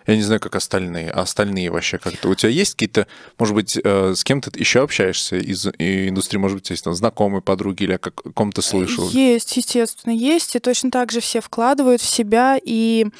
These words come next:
Speaker 2: Но я бы, наверное, подчеркнула, все вкладывают во внешность, но тут важно еще вкладывать, э, в свое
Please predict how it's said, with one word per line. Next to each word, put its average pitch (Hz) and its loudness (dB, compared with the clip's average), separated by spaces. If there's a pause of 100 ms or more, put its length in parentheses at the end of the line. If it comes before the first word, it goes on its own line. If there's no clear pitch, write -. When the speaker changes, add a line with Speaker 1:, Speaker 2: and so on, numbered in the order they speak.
(520)
Speaker 2:
Но 262 4
я 269 4
бы, 269 -2
наверное, 262 2
подчеркнула, 269 4 (100)
все - 2
вкладывают 262 2 (280)
во 247 2
внешность, 262 2
но 240 6
тут 277 2
важно 233 4
еще 240 2
вкладывать, 220 0
э, 196 -2
в - -6
свое 214 0